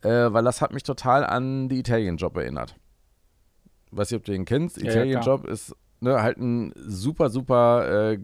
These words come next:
Speaker 1: geiler, äh, Heist-Movie, äh, von achtundsechzig oder neunundsechzig oder so, wo, äh,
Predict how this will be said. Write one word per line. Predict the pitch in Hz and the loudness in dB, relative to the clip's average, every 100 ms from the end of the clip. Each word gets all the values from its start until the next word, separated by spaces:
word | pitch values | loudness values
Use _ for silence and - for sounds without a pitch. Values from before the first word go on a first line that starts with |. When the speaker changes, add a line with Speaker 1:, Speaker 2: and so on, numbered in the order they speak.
| - | -4
Speaker 1:
geiler, | 101 110 120 110 107 110 - | 0 2 4 4 4 2 0
äh, | 90 95 90 | 0 0 0
Heist-Movie, | 127 - 131 135 127 135 135 | -2 -4 -6 -4 -2 0 0
äh, | 67 92 | 0 0
von | 101 - 113 113 110 | -2 -4 -4 -4 -4
achtundsechzig | - - - 101 110 - 117 | -6 -10 -8 -10 -10 -10 -6
oder | 95 | -4
neunundsechzig | 101 98 95 139 - 143 - | -4 -4 -4 -6 -8 -10 -4
oder | 123 | -4
so, | 113 120 120 110 | -2 -2 -2 -2
wo, | 107 107 110 110 | -4 0 0 -2
äh, | - 85 104 101 101 101 | -2 0 2 2 2 0